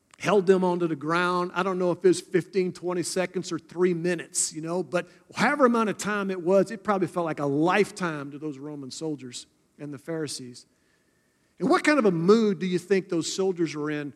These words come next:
when they finally got off the ground? I think they were scared. I think they were angry. And I think they were ready to kill everybody. And so I think when the Roman soldiers were finally released to stand back up,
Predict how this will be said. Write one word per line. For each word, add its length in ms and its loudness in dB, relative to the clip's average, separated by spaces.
when 100 -10
they 120 -4
finally 400 -4
got 180 -4
off 200 -8
the 60 -16
ground? 340 -14
I 100 0
think 300 -2
they 120 -4
were 140 -6
scared. 720 2
I 80 0
think 260 0
they 100 6
were 240 -2
angry. 560 -2
And 100 -2
I 100 0
think 220 0
they 120 6
were 120 4
ready 200 2
to 80 -6
kill 480 0
everybody. 500 -4
And 100 -8
so 100 2
I 120 6
think 260 2
when 120 6
the 100 6
Roman 320 4
soldiers 480 0
were 100 -4
finally 480 -2
released 460 4
to 80 -8
stand 360 0
back 240 0
up, 200 0